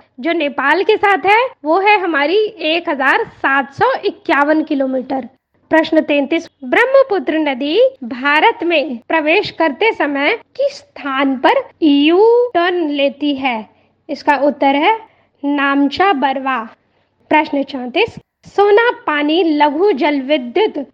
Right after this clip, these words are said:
परियोजना किस राज्य में स्थित है? इसका उत्तर है मेघालय। प्रश्न पैंतीस, के टू यानी के दो चोटी किस पर्वत श्रृंखला में स्थित है? उत्तर है काराकोरम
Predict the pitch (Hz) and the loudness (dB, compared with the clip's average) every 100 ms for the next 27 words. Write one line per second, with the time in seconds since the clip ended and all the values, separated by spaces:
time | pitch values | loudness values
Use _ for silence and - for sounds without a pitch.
0 | - 311 294 302 277 262 269 294 427 - | -2 0 2 2 0 0 -2 -2 -4 -10
1 | _ - 453 453 415 311 285 269 330 311 | _ -2 0 0 0 2 0 0 0 0
2 | 302 339 - - 359 392 262 262 226 - | 0 -2 -8 -6 -4 -4 -4 -8 -10 -14
3 | _ _ - 294 - 277 277 302 302 - | _ _ -2 0 2 0 2 0 -2 0
4 | 285 262 285 466 523 - _ _ - 285 | -2 0 0 0 -2 -12 _ _ -8 -2
5 | 294 285 233 254 247 285 320 - - _ | 0 -2 -4 -6 0 2 0 -2 -16 _
6 | - 403 330 330 262 233 226 349 494 - | -4 -2 -2 -8 -8 -10 -4 -2 -2 -6
7 | _ - 349 403 427 - 359 403 269 226 | _ 0 2 2 0 0 2 2 0 -6
8 | - 294 311 349 - 330 415 294 294 302 | -8 -4 -2 -2 0 2 2 2 2 2
9 | 440 - 320 311 294 427 - 440 440 - | 0 -4 -2 0 0 -2 0 -2 -2 -2
10 | 339 254 311 285 - 339 339 277 262 247 | -4 -2 -8 -8 -6 -4 -4 -4 -4 -4
11 | 247 262 269 403 571 - - - 359 349 | -6 -2 0 2 2 -2 -14 -4 -4 -4
12 | 269 254 233 - _ _ 285 277 269 269 | -6 -6 -10 -12 _ _ -8 -2 0 2
13 | 285 440 466 - _ _ _ 311 294 277 | 2 2 0 -10 _ _ _ -2 0 2
14 | 285 403 370 294 285 320 370 | 2 0 -2 -4 -2 -2 -2